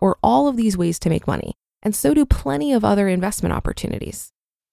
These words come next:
Back to what Buffett says about his two non-stock investments mentioned earlier. Quote, "With my two small investments, I thought only of what the properties would produce and cared not at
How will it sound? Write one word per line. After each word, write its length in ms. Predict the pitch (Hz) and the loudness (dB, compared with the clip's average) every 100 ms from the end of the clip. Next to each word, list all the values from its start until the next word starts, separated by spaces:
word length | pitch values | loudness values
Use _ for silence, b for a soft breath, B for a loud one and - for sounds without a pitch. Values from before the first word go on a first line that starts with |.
| _ _ _ - | _ _ _ -2
Back 280 | 247 320 | -2 -2
to 140 | - 311 | -2 0
what 200 | 294 - | 2 2
Buffett 340 | 196 - 202 | -2 0 -2
says 300 | - 170 170 | 0 0 0
about 280 | - 170 156 | -2 -4 -2
his 200 | 165 - - | -4 -6 -8
two 400 | - 247 262 247 | -2 2 2 2
non-stock 800 | 185 185 233 262 - 208 196 - | 2 0 -2 -4 -2 0 0 2
investments 680 | 185 165 160 - 160 156 156 | 2 2 0 0 0 2 0
mentioned 340 | 151 - 151 | 0 -2 -4
earlier. 520 | - - 92 - 196 180 _ _ _ _ _ _ | -2 -2 -4 -4 -6 -8 _ _ _ _ _ _
Quote, 380 | - 254 233 - _ _ _ _ - | 2 4 4 2 _ _ _ _ -4
"With 220 | 220 - | -4 -2
my 160 | 214 208 | -4 -6
two 340 | - 285 311 | -4 0 0
small 400 | - - 220 240 | 0 2 4 4
investments, 640 | 254 170 - 165 156 - - | 2 0 0 0 0 -2 -4
I 100 | 190 | -2
thought 320 | - 262 302 214 | 2 2 4 4
only 340 | 233 285 294 | 2 2 0
of 120 | 269 | 0
what 200 | 226 220 | 0 0
the 60 | 190 | 0
properties 640 | - 202 208 233 233 220 | -2 -2 -4 -4 -4 0
would 160 | 196 - | 2 2
produce 600 | - 175 - 196 285 - - | 2 0 0 0 -2 -4 -4
and 140 | 202 | -4
cared 340 | - 214 202 | 0 -2 0
not 280 | 202 226 277 | 0 0 0
at 140 | 240 | -2